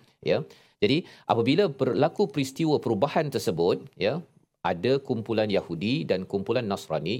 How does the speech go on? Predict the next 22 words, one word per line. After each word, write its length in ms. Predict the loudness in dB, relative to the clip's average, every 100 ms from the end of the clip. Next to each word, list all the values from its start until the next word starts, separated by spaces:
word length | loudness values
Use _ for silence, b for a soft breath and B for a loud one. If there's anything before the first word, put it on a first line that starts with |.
| -2
yang 100 | -2 -2
mereka 260 | -2 -2 -4
ini 100 | -4 -2
tidak 180 | 0 0
puas 160 | -2 -2
hati. 220 | -2 -2 -6 -10 b -18
Itu 80 | -4
sebabnya 220 | -2 0 2
pada 100 | 2 2
ayat 120 | 2
satu 140 | 0 -2
empat 120 | 0 -2
lima 120 | -2 -2
Allah 160 | -2 -2
menyatakan, 380 | -2 0 -2 -2 2
"Wala 280 | 2 4 2 0 0
in 100 | 0 -2 -4 -2
ataital 640 | -2 0 0 0 0 0 0 0 2
ladzina 440 | 2 2 0 0 -2 -2
utul 260 | -2 -2 -2
kitab." 260 | -2 0 0 -4 -2
Ya. 80 | -2